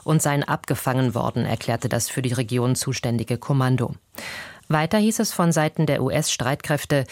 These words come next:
Verletzte oder Schäden habe es nicht gegeben. Die Houthi-Miliz greift Schiffe im Roten Meer und im Golf von Aden an,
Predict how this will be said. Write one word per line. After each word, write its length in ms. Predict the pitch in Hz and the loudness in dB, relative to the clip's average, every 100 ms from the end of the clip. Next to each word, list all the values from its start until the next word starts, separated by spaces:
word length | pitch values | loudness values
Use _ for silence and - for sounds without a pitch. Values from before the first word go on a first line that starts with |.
| - - | -12 -8
Verletzte 680 | - 139 160 - - 147 | -2 2 2 0 0 0
oder 200 | 123 127 | 0 0
Schäden 540 | 123 - 147 151 190 180 | 0 0 2 4 4 4
habe 200 | 165 151 | 2 0
es 160 | 160 | 2
nicht 240 | 165 156 - | 2 0 -2
gegeben. 500 | 123 117 - - - _ _ _ _ _ _ - | -4 -2 -4 -4 -8 _ _ _ _ _ _ -2
Die 280 | 175 170 | 2 4
Houthi-Miliz 680 | 160 214 220 175 147 220 - | 2 2 2 4 2 -2 -4
greift 360 | - 135 139 - | -2 -2 -2 -4
Schiffe 300 | - 175 160 | -4 0 0
im 220 | 110 127 | 2 2
Roten 400 | 123 143 147 139 | 2 0 0 2
Meer 300 | 135 165 196 | 4 2 2
und 160 | 139 131 | 0 2
im 100 | 131 | 2
Golf 220 | 127 127 | 2 0
von 200 | - 127 | 0 0
Aden 340 | 123 147 160 | 2 2 2
an, 260 | 143 139 165 | 2 2 2